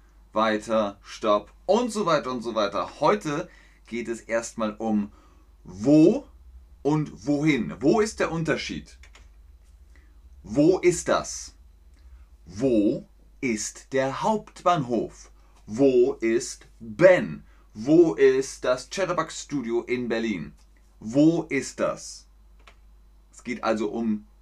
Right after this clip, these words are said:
den Ort. Wohin ist immer die Richtung. Wohin? In welche Richtung? Wo muss ich hin?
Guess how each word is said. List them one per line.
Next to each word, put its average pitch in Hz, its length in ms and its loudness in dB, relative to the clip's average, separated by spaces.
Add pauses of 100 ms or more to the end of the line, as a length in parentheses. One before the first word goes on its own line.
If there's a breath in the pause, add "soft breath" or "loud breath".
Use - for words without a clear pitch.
(120)
den 113 240 -4
Ort. 104 460 -4 (500 soft breath)
Wohin 139 880 0 (180)
ist - 340 -6
immer 247 260 0
die 175 180 -2
Richtung. 143 720 -2 (460)
Wohin? 190 760 0 (260 soft breath)
In 135 360 -2
welche 190 440 0
Richtung? 110 560 -2 (380 soft breath)
Wo 208 640 2
muss 156 380 -2
ich 151 460 -6
hin? - 640 -4